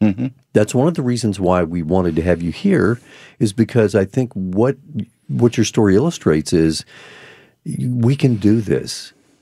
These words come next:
Speaker 2: And what I love is you're doing it with Jesus up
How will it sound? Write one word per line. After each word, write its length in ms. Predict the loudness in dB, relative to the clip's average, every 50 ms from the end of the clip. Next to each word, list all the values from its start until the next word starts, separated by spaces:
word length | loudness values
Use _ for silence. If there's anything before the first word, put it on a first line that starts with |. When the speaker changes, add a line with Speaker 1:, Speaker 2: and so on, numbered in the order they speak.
| _ _ -2
Speaker 2:
And 240 | -2 0 0 2
what 120 | 2 2 4
I 100 | 2 2
love 380 | 0 0 0 0 0 0 0
is 440 | 0 0 0 0 -2 -4 -6 -10 -14 -14 -14 -14 -6 -2
you're 360 | 0 2 2 4 2 2 2
doing 500 | 2 0 0 2 2 2 4 2 2 2
it 160 | 2 2 0
with 500 | 0 2 2 4 4 4 2 -2 -6 -6
Jesus 640 | -4 0 2 4 4 4 4 4 2 2 2 2 2
up 240 | 2 4 2 2